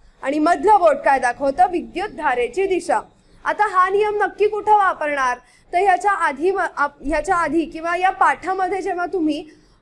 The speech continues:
विद्युत चलित्र किंवा विद्युत जनित्र, इलेक्ट्रिक मोटार, इलेक्ट्रिक जनरेटर या गोष्टी बघाल,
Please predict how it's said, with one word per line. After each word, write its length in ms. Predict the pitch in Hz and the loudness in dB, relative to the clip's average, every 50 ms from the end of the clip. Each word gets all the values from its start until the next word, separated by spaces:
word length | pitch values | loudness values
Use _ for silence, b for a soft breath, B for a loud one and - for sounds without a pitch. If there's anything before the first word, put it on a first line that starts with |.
| _ 262 | _ -6
विद्युत 440 | 277 330 262 233 262 359 403 415 | -4 -4 -4 -2 -4 -4 -4 -4
चलित्र 680 | 415 - 403 392 320 302 330 - 330 359 320 294 277 175 | -4 0 2 2 2 2 0 -2 -2 0 0 2 2 0
किंवा 320 | - - 330 294 330 330 | -2 -4 -6 -6 -6 -6
विद्युत 340 | 320 339 320 262 269 339 339 | -6 -6 -8 -6 -6 -6 -6
जनित्र, 580 | 277 254 330 294 294 320 359 - 339 285 - - b b b b b _ _ | -2 0 0 0 0 0 -4 -4 -2 -2 -2 -2 b b b b b _ _
इलेक्ट्रिक 520 | - 320 302 311 311 311 311 381 370 311 302 | -6 0 2 2 2 2 0 -6 -6 -6 -4
मोटार, 380 | 339 320 302 311 311 285 285 285 | -4 -4 -2 0 0 0 0 0
इलेक्ट्रिक 440 | 294 285 302 294 294 349 339 320 262 | 0 0 0 0 0 -2 -4 -4 -4
जनरेटर 600 | - 339 294 285 294 302 302 302 302 277 262 262 | -2 -2 0 2 2 2 2 2 2 0 2 2
या 180 | 277 302 330 | 2 2 2
गोष्टी 380 | 339 359 330 339 - - 370 381 | 2 0 0 -2 -2 -6 -6 -6
बघाल, 500 | 302 285 359 359 330 427 330 285 302 | -4 -2 -2 0 2 2 2 2 0